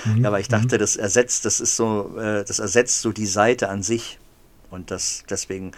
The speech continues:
Speaker 1: Ach so,
Speaker 2: heute
Speaker 1: ja, okay.
Speaker 2: habe ich sie sehr lieben gelernt, die Datenbank, und find's auch toll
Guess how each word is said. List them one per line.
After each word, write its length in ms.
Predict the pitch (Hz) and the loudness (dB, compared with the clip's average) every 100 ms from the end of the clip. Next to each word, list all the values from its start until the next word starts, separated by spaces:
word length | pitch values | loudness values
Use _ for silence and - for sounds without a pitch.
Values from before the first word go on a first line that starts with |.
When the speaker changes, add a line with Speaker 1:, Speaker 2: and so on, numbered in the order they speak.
| - - | -16 -16
Speaker 1:
Ach 100 | - | -8
so, 140 | - 117 | 0 4
Speaker 2:
heute 280 | 110 131 101 | 6 4 4
Speaker 1:
ja, 160 | 95 | 0
okay. 200 | 107 104 | -4 -2
Speaker 2:
habe 240 | 95 117 120 | 2 2 2
ich 100 | - | 2
sie 520 | 123 120 113 110 107 104 | 2 2 2 2 0 -2
sehr 240 | 107 113 | 2 2
lieben 340 | 107 117 117 101 | 2 0 0 -2
gelernt, 440 | 92 87 98 120 | -2 -2 -2 -4
die 80 | 113 | -6
Datenbank, 560 | 92 101 113 117 123 117 | -2 -2 -2 -4 -4 -4
und 100 | 98 | -6
find's 260 | 104 98 | -8 -6
auch 100 | 95 | -10
toll 340 | - 104 120 | -4 -2 -2